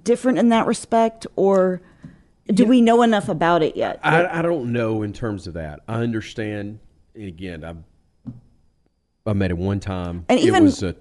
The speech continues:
Speaker 1: Washington is
Speaker 2: sixty
Speaker 1: entirely
Speaker 2: second.
Speaker 1: different than Alabama.
Speaker 2: It
Speaker 1: It's
Speaker 2: is.
Speaker 1: a, it is, it is a step, it is a step up. It is
Speaker 2: Well,
Speaker 1: a,
Speaker 2: Alabama's
Speaker 1: a different
Speaker 2: different
Speaker 1: program.
Speaker 2: from almost anywhere.
Speaker 1: Yes.
Speaker 2: There, I mean, you can count on probably one hand,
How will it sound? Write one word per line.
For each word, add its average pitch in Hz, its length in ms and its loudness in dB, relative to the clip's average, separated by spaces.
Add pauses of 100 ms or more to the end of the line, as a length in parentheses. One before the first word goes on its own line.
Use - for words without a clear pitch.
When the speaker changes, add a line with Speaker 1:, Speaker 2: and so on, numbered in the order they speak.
(100)
Speaker 1:
Washington 277 600 4
is 220 140 4
Speaker 2:
sixty 196 160 2
Speaker 1:
entirely 214 320 4
Speaker 2:
second. 175 100 2
Speaker 1:
different 180 360 0
than 165 100 2
Alabama. 139 600 0
Speaker 2:
It 123 100 -2
Speaker 1:
It's - 160 -2
Speaker 2:
is. - 80 -2
Speaker 1:
a, - 100 -6
it 208 80 4
is, 202 320 2
it 185 160 0
is 196 140 0
a 185 120 2
step, - 600 -2 (840)
it 214 160 4
is 190 120 4
a 190 40 0
step 175 380 -2
up. 127 280 0
It 190 120 2
is 185 80 4
Speaker 2:
Well, 170 380 2 (280)
Speaker 1:
a, 143 40 -6
Speaker 2:
Alabama's 160 360 -2
Speaker 1:
a 135 40 -2
different 160 280 0
Speaker 2:
different 147 240 2
Speaker 1:
program. 110 220 -2
Speaker 2:
from - 140 -10
almost 113 640 -4
anywhere. 67 440 -10
Speaker 1:
Yes. 180 220 -2
Speaker 2:
There, 123 340 0
I 120 60 -4
mean, 107 180 -4
you 117 160 -4
can 120 160 -6
count 110 260 -6
on 101 80 -4
probably 92 440 -8
one 92 240 -8
hand, 87 460 -10